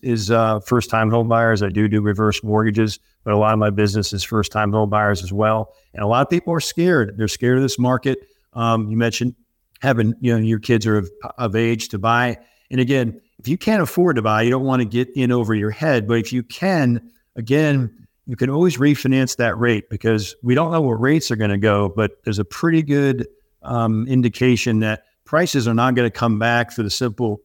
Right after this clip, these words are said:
reason of supply and demand. Um, they're just not, because, and rents are gonna continue to go up. Um, but that's the, the re-, the, we're in a different environment in the crash of two thousand eight when money was easy to borrow. Lender, lending standards were,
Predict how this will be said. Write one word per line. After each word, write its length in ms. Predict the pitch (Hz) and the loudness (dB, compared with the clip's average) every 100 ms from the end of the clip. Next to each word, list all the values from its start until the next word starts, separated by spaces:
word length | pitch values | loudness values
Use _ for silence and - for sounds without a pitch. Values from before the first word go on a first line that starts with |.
| - | -8
reason 400 | 117 120 107 107 | 0 2 4 2
of 100 | 95 | 0
supply 440 | 104 - 117 113 | -6 -2 0 2
and 100 | 107 | 2
demand. 380 | 101 104 98 80 _ _ | 0 -2 -4 -8 _ _
Um, 480 | 113 107 104 104 98 | 0 2 2 0 -2
they're 100 | 104 | -2
just 240 | 104 113 - | 0 0 0
not, 300 | 113 104 - - | -2 -2 -6 -12
because, 480 | 104 110 101 92 - - | -2 0 0 -2 -12 -6
and 200 | 117 101 | -2 2
rents 260 | 120 127 143 | 2 2 0
are 60 | |
gonna 180 | 131 127 | 0 0
continue 380 | 123 110 131 120 | 0 0 2 2
to 80 | 117 | 2
go 240 | 120 120 | 2 2
up. 320 | 120 117 - _ _ _ _ - | 2 0 -6 _ _ _ _ -6
Um, 360 | 104 107 107 | -2 0 2
but 120 | 113 | 0
that's 400 | 127 143 - - | 2 0 0 -6
the, 220 | - 131 - | -4 -4 -2
the 160 | 120 | -2
re-, 160 | 120 143 120 | 0 0 -4
the, 120 | 131 127 | -6 -2
we're 140 | 143 | 0
in 80 | 147 | 0
a 40 | |
different 360 | 123 151 156 139 | 2 0 2 0
environment 640 | 113 123 127 131 135 120 | 2 2 2 2 0 -2
in 100 | 117 | -4
the 80 | 110 | -4
crash 400 | - 123 120 - | -2 -2 -2 -4
of 80 | 95 | -4
two 180 | 123 | -2
thousand 440 | 107 120 110 104 107 | 0 2 0 0 0
eight 240 | 117 120 | -2 -2
when 420 | 107 107 104 101 98 _ _ - | -2 -2 0 -2 -6 _ _ -6
money 320 | 110 120 117 | 0 2 2
was 220 | 113 98 | 0 0
easy 300 | 117 107 113 | 0 0 0
to 80 | 107 | -2
borrow. 560 | 101 117 117 117 117 104 | 0 2 2 2 0 0
Lender, 500 | 101 107 107 107 - | 0 0 2 0 -2
lending 440 | 110 113 113 107 | -2 0 2 0
standards 520 | 101 - 113 113 110 104 | -2 -2 0 0 0 -2
were, 260 | 98 95 | -4 -4